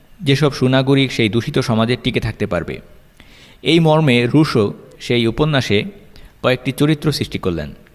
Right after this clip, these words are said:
যার মধ্যে প্রধান চরিত্র হচ্ছে অ্যামিলে। অ্যামিলে একটি ছেলের নাম। একজন শিক্ষকের কাছে অ্যামিলে বড় হয়ে উঠতে থাকে। একেবারে শিশু অবস্থা থেকে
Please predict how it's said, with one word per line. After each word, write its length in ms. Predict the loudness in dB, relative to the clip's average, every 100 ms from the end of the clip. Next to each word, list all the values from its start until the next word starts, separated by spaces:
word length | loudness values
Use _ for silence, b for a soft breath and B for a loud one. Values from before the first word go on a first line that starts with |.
| _ -4
যার 160 | -2
মধ্যে 220 | 0 -2
প্রধান 280 | -4 -2 -2 0
চরিত্র 260 | -2 0 -2
হচ্ছে 240 | -2 -4 -4
অ্যামিলে। 440 | -2 0 2 0 -2 -10 -20 -18 -2
অ্যামিলে 360 | 2 2 2 0
একটি 240 | -2 -2 -4 -6 -10
ছেলের 320 | -2 2 2
নাম। 160 | 0 -4 -10 -20 -20 -20 _ B B B B -2
একজন 240 | 0 0
শিক্ষকের 440 | 0 0 0 0
কাছে 260 | 0 -2 -2
অ্যামিলে 420 | 0 2 2 2 0 -2 -2
বড় 180 | 0 2
হয়ে 240 | 2 0
উঠতে 200 | 0 -2 -4
থাকে। 260 | -4 -4 -4 -6 -14 -12
একেবারে 380 | -4 0 2 0
শিশু 260 | -2 0 2
অবস্থা 320 | 2 0 -2
থেকে 260 | -2 0